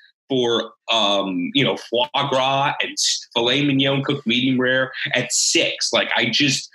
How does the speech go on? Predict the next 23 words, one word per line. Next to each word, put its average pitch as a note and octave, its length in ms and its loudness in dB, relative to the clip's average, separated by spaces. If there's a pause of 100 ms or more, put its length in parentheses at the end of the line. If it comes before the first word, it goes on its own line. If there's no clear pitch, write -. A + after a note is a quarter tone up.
(240)
was B2 420 0
really, C#3+ 460 0
really B2 420 0
into B2 400 0
food A#2 180 2
out A2 240 0
the A2+ 80 0
gate. D#3 360 0
I - 20 2
was G#2+ 140 0
very G2+ 320 0
adventurous D3+ 560 0
as D3+ 120 0
a D3+ 120 -2
kid. D#3 480 0 (200)
We C3+ 120 2
went C3 240 0
to A#2 80 0
London C#3 580 0
when B2+ 140 0
I A#2 100 2
was A2 280 0
twelve. C#3+ 380 0